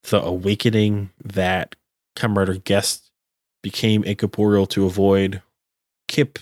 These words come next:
survived, but not in a good <laughs> way. Not, not a good thing. Um, I'm gonna talk a little bit about, uh, the Berserk form trope, uh, when we talk about Kamen Rider Saber next, but, um,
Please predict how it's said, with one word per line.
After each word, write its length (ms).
survived, 800
but 280
not 280
in 100
a 80
good 220
<laughs> 60
way. 80
Not, 260
not 180
a 40
good 300
thing. 220
Um, 440
I'm 120
gonna 80
talk 200
a 40
little 180
bit 160
about, 340
uh, 240
the 140
Berserk 440
form 420
trope, 380
uh, 320
when 140
we 80
talk 160
about 160
Kamen 180
Rider 160
Saber 340
next, 480
but, 280
um, 460